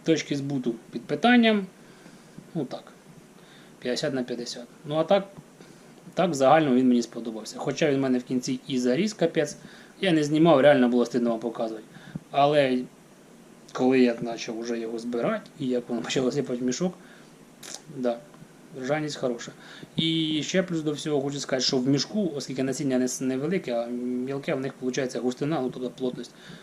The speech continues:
велика, реально мішки важкі. Тому якось так. Всім дякую за увагу.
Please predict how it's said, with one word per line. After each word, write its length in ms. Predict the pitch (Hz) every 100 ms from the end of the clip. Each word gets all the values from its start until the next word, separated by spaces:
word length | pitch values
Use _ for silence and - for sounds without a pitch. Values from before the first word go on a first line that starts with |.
| -
велика, 380 | 123 131 160 131
реально 280 | 127 139 123
мішки 300 | 120 - 135
важкі. 320 | 120 - - - - - - - - - - - - - - -
Тому 160 | - 160
якось 280 | 160 143 -
так. 220 | 160 170 - - - -
Всім 260 | - 143
дякую 320 | 139 135 135
за 120 | 123 127
увагу. 400 | 135 151 127